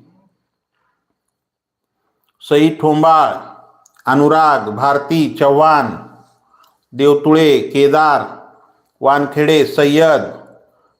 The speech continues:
प्रत्युष, प्रियेशा, नंदन,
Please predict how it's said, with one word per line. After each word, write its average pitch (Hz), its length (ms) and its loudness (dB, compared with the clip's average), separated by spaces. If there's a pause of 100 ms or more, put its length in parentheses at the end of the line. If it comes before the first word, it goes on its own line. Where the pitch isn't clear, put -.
प्रत्युष, 160 500 -2 (3250)
प्रियेशा, 160 640 0 (2250)
नंदन, 151 580 0